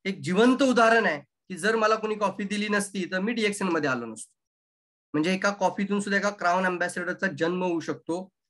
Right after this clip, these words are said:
आणि तुम्हाला जादा लोक नको आहेत, फक्त दहा लोक सिलेक्ट करा आणि दहा लोकांवर फुल एनर्जी तयार करा.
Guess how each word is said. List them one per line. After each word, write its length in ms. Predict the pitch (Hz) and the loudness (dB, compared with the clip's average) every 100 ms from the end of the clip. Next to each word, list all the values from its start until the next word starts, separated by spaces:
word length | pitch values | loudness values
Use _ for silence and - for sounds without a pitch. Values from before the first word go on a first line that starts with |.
| _ | _
आणि 120 | 143 143 | -6 -2
तुम्हाला 260 | 170 180 | 0 0
जादा 360 | 147 139 143 175 | 0 -2 0 -2
लोक 220 | 185 196 | -2 -4
नको 280 | 190 190 202 | -4 -2 2
आहेत, 160 | 170 - _ _ | 2 0 _ _
फक्त 240 | 160 - 196 | -10 -6 -6
दहा 320 | 156 147 170 | -4 0 2
लोक 240 | 190 190 | 0 -2
सिलेक्ट 400 | 190 190 190 196 | -4 -2 -2 0
करा 260 | 190 165 143 - - | 2 2 0 -6 -8
आणि 100 | 143 | -4
दहा 220 | 151 156 | -2 -2
लोकांवर 400 | 175 170 185 180 | -4 -2 -2 -2
फुल 400 | 180 196 220 226 | -4 2 2 4
एनर्जी 380 | 196 185 160 175 | 4 2 0 -2
तयार 200 | 160 156 | 0 0
करा. 300 | 147 151 135 | 0 0 0